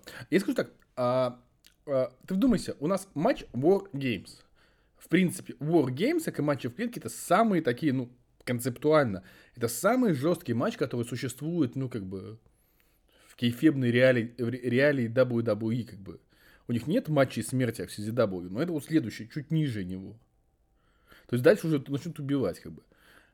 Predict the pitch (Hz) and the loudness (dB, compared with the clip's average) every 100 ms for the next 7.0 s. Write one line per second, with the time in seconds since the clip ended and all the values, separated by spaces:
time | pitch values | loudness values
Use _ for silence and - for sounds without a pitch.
0 | _ _ 123 151 120 - _ - 147 214 | _ _ -6 -2 -2 -4 _ -6 6 6
1 | 202 107 113 190 320 - 101 - _ _ | 6 2 2 0 0 -4 -10 -12 _ _
2 | _ _ _ _ _ - 139 156 131 127 | _ _ _ _ _ -2 2 2 2 0
3 | 107 - 185 - 127 110 113 95 92 - | 0 0 0 0 -4 -2 -2 -2 -6 -14
4 | - _ _ _ _ _ _ _ _ _ | -20 _ _ _ _ _ _ _ _ _
5 | _ _ _ _ _ _ _ _ _ _ | _ _ _ _ _ _ _ _ _ _
6 | 127 151 156 190 147 107 104 98 90 | -4 0 2 0 -2 -2 0 0 0